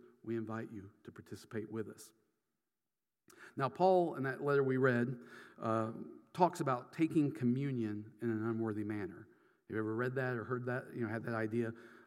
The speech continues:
Uh, you know, you have to be careful. Maybe your parents told you that. You know, be careful. You don't take communion in an unworthy manner, but they didn't actually explain what that was.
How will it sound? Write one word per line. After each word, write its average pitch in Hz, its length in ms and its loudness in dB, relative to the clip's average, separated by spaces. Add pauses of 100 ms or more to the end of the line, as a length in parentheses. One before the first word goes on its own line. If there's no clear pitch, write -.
(120)
Uh, - 60 -12 (120)
you 123 80 -2
know, 101 60 0
you 104 140 0
have 107 120 -6
to - 60 -20
be 117 100 -8
careful. 113 380 -6
Maybe 104 180 -6
your 107 120 -10
parents 107 420 -8 (100)
told 110 180 -10
you 113 100 -2
that. 107 180 -8
You 113 80 -8
know, 104 60 -6
be 113 100 -14
careful. 107 440 -12 (440)
You 101 140 -8
don't 110 200 -6
take 117 160 -4 (240)
communion 113 600 0
in 107 100 -4
an 98 140 -4
unworthy 110 360 0
manner, 110 280 -2
but 110 120 -8
they 107 60 -8
didn't 104 200 -4
actually 104 260 -14
explain 110 400 -6
what 104 100 -10
that 117 140 -12
was. 120 400 -4